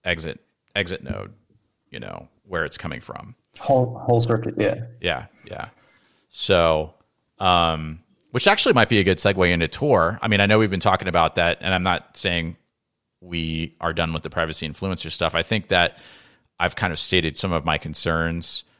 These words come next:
Speaker 1: um, around that, and it's really just more of, like, a, I wouldn't even call it a P S A, but just kind of a, hey,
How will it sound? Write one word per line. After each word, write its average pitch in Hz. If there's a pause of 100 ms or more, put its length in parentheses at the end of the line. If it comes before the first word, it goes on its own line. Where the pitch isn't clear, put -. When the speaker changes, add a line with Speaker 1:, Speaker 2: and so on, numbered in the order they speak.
(260)
Speaker 1:
um, 76 (840)
around 98
that, 101
and 98
it's 90
really 110
just 90
more 92
of, 85
like, 85
a, 85
I 131
wouldn't 175
even 127
call 92
it 92
a 92
P 95
S 90
A, 90
but 85
just 98
kind 104
of 92
a, 87
hey, 98